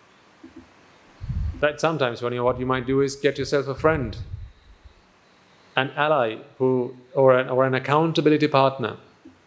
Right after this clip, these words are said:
who you say,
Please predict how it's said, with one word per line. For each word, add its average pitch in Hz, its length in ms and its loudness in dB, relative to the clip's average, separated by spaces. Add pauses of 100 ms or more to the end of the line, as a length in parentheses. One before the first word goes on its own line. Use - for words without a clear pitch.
(1800)
who 131 120 6
you 135 140 6
say, 123 260 0